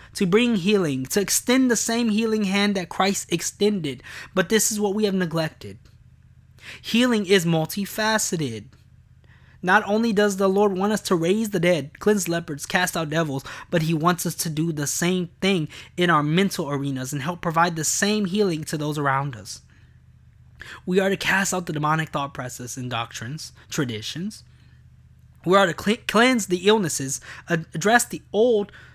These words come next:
um, excuse me, address and aid those who m-, are mentally ill. We are to raise those who no longer have hope and feel dead inside.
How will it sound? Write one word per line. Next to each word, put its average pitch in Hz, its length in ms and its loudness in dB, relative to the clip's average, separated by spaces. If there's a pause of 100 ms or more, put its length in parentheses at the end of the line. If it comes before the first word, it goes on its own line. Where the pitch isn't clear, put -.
(200)
um, 143 380 2 (1040)
excuse 202 300 -2
me, 160 100 -2
address 170 360 2
and 160 160 2 (120)
aid 165 420 0 (300)
those 185 300 2
who 190 280 -2 (100)
m-, 170 220 -2
are 165 140 4
mentally 175 460 0
ill. 175 500 -6 (560)
We 240 160 6
are 269 100 6
to 254 80 6
raise 254 460 4
those 226 240 4
who 233 100 0
no 208 220 2
longer 202 320 0
have 170 220 -2
hope 170 220 -10
and 165 160 -4
feel 190 200 2
dead 190 360 4
inside. 131 540 -2